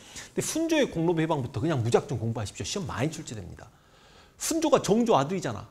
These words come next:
정조 죽자마자 천팔백일 년에 일부 공노비를 해방시켜요. 그리고 근현대사 가서는 노비 세습제가 폐지됩니다. 이건 연도까지 암기하셔야 됩니다. 천팔백팔십육 년.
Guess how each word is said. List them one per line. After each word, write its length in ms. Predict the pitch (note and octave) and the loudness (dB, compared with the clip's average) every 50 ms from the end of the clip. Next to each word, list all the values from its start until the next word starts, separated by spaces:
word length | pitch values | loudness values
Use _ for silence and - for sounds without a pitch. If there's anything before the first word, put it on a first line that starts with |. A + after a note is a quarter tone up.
| - - | -8 0
정조 300 | - A3+ C4 A#3 G#3+ - | 2 2 4 4 2 0
죽자마자 520 | - F#3+ - - C4 A#3 A3+ G3 F3+ C#3 | -2 -2 4 4 6 6 6 2 0 0
천팔백일 600 | - - C4 C4 B3+ - C#4 C4+ B3+ G3+ F3 D#3+ | 0 -2 -2 0 2 0 2 2 2 2 2 2
년에 160 | E3 F3+ F3 | 2 2 2
일부 440 | C#3 C3 D#3+ G3+ A#3 B3 C4 D4+ C#4+ | 2 4 4 4 4 4 4 2 0
공노비를 460 | - E3 E3 D#3+ E3+ F3+ E3+ D3+ C#3 | 0 0 0 2 4 4 2 2 0
해방시켜요. 600 | D#3 A3+ A3 G#3 E3 C3+ - - - - F#2 F2+ - | -2 -4 -4 -4 -6 -6 -10 -12 -12 -14 -14 -10 -2
그리고 240 | - F#3+ A3 F3 - | 2 4 4 4 6
근현대사 460 | - G3 G#3+ A3+ G#3 F3+ E3 - C3+ | 6 8 8 8 8 6 4 4 4
가서는 440 | A#2+ A2+ - F3 G#3 A#3+ F#3+ A2 - - - - - - - - | 2 4 4 4 4 4 4 2 -2 -8 -16 -18 -20 -20 -12 -2
노비 540 | - A#2 C#3 D#3+ A#3+ C4+ B3+ B3+ - - - - | 6 6 8 8 8 6 6 4 -2 -12 -16 -6
세습제가 640 | - - C#4 D#4 C#4+ - - - B3+ A3 G#3 - | 2 6 6 6 6 4 4 4 4 4 2 2
폐지됩니다. 480 | - A#3 G#3+ G3+ F#3+ F#3 D3 A#2+ G#2+ A#2 | 0 0 0 2 2 2 2 2 2 4
이건 200 | D#3 A#3 - D3 | 6 6 6 6
연도까지 460 | C3+ D#3+ G#3 C#4+ C#4 E4 E4+ C#4+ D4 | 6 6 6 8 12 12 12 12 12
암기하셔야 440 | B3+ A3 G#3 F#3 F3 C#3+ - C#3+ A#2 | 8 8 4 2 2 2 2 -2 -4
됩니다. 240 | A2 G2 G2 F2 E2+ - | -4 -6 -8 -10 -8 -2
천팔백팔십육 840 | - - B3+ - - A3+ A#3+ G#3 A3 - A#3 A3 - A3 F3 C3 | 2 4 4 4 2 2 0 0 2 0 -2 -2 0 -2 -2 -2
년. 280 | A2+ A2 A2+ C#3+ G#3 B3+ | -2 -2 -2 -2 -2 -4